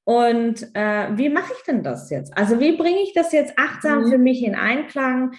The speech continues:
Speaker 1: wo ich sage, okay, wir haben da Weihnachtsstress und ich habe noch Geschenke und ich muss noch Haus putzen und für eine ganze Bande kochen und, und,
Speaker 2: Mhm.
Speaker 1: und.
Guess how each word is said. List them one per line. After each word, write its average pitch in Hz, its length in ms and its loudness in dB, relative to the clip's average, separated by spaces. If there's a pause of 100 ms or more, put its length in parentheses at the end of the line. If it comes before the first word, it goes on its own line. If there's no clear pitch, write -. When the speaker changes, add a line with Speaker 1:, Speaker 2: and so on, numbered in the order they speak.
(320)
Speaker 1:
wo 214 120 -2
ich 220 160 2
sage, 220 300 0
okay, 240 300 2
wir 208 80 -2
haben 175 120 -6
da 151 160 -6
Weihnachtsstress 262 1000 -2
und 190 160 -6
ich 170 160 -8
habe 156 180 -4
noch 143 100 -6
Geschenke 330 800 4
und 214 100 6
ich - 120 0
muss 190 180 2
noch 160 140 -6
Haus 370 300 2
putzen 320 480 2
und 208 240 0
für 185 300 4
eine 185 280 0
ganze 190 260 0
Bande 339 300 2
kochen 320 600 -4
und, 196 180 -6
und, 226 140 2
Speaker 2:
Mhm. 220 60 4
Speaker 1:
und. 311 260 -2